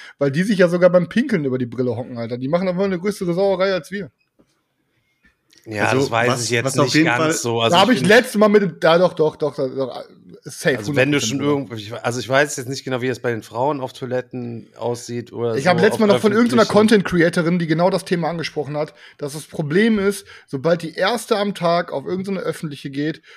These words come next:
Speaker 1: und sich dann schon, weil sie sich nicht hinsetzen will, nur hinhockt und alles vollsprenkelt, danach ist dann, jede macht das selber an dem Tag. Also am Ende haben sich alle immer nur grob drüber gehockt. Und wir
Speaker 2: Also
Speaker 1: zielen, wir, wir können zielen, die nicht.
Speaker 2: Also bei öffentlichen Toiletten müssten eigentlich alles so auf Hocke getrimmt sein, ne?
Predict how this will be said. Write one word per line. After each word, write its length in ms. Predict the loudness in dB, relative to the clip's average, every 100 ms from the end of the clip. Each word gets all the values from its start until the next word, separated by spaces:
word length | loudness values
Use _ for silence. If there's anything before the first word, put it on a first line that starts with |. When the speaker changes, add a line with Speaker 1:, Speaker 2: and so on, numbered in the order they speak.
| -8
Speaker 1:
und 160 | -6
sich 140 | -4 -2
dann 180 | 0 0
schon, 220 | 0 2
weil 100 | 0
sie 80 | 0
sich 140 | -6
nicht 100 | -4
hinsetzen 400 | -2 -2 -4 -4
will, 140 | -4
nur 140 | -2 0
hinhockt 600 | 0 -2 0 -2 -4 -12
und 140 | -12
alles 260 | -6 -4 -4
vollsprenkelt, 720 | -2 -2 -4 -6 -6 -6 -8 _ _
danach 340 | -2 0 0
ist 180 | -2 -4
dann, 280 | -2 -2 -6 _ _ _ -14
jede 440 | -2 2 4 4
macht 180 | 0 -4
das 120 | -2
selber 220 | 0 0
an 60 | -2
dem 140 | -6
Tag. 260 | -6 -8 -8
Also 240 | -10 -8
am 100 | -4
Ende 440 | 0 2 0 0 -6
haben 260 | -4 -4
sich 160 | -6 -6
alle 140 | -4
immer 220 | -4 -4 -4
nur 180 | -4 -6 _ _
grob 240 | -8 -6
drüber 220 | -4 -4
gehockt. 340 | -2 -6 -10 _
Und 180 | -16 -8
wir 240 | 0 2 2
Speaker 2:
Also 120 | 4
Speaker 1:
zielen, 240 | 4 4 4
wir, 240 | 0 0
wir 80 | 4
können 220 | 6 6
zielen, 340 | 6 4 4
die 140 | 0 -2
nicht. 240 | -2 -4
Speaker 2:
Also 220 | -6 -4 0
bei 100 | 4
öffentlichen 480 | 4 2 -4 -8
Toiletten 340 | -4 0 0 0
müssten 460 | -6 -8 -12 -10
eigentlich 380 | -2 -2 -2 -2
alles 300 | 0 0 -2
so 100 | -4
auf 180 | -8 -6
Hocke 260 | -6 -6 -12
getrimmt 440 | -14 -14 -14 -10
sein, 320 | -8 -6 -6
ne? 200 | -8 -10